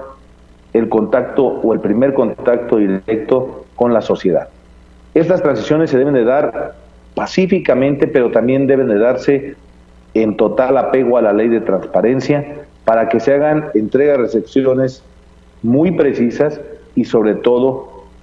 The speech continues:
muy en la temática de no permitir el uso de recurso público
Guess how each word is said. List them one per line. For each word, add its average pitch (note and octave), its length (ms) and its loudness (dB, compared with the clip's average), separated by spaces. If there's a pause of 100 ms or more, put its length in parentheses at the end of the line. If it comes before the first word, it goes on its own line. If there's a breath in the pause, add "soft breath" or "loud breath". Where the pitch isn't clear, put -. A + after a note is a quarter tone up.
(100)
muy D3+ 800 0 (1160)
en A2+ 160 0
la G2+ 140 2
temática A#2 920 0 (180)
de G2+ 240 0
no C3 220 0
permitir C3 680 0 (720)
el G#2 200 2
uso A#2+ 220 0
de G#2+ 80 2
recurso G2 520 0
público A2+ 760 -2